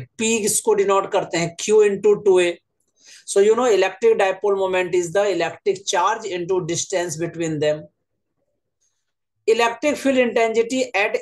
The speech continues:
any point, याद होगा आप लोगों को, अगर यहाँ पे आपके पास एक dipole है, माइनस क्यू charge, plus क्यू charge, दोनों के बीच का separation two ए,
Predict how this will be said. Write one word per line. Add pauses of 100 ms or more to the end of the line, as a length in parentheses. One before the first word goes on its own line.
any
point, (640)
याद
होगा
आप
लोगों
को, (400)
अगर
यहाँ (100)
पे
आपके (100)
पास
एक
dipole
है, (500)
माइनस
क्यू
charge,
plus
क्यू
charge, (400)
दोनों
के
बीच
का
separation
two
ए,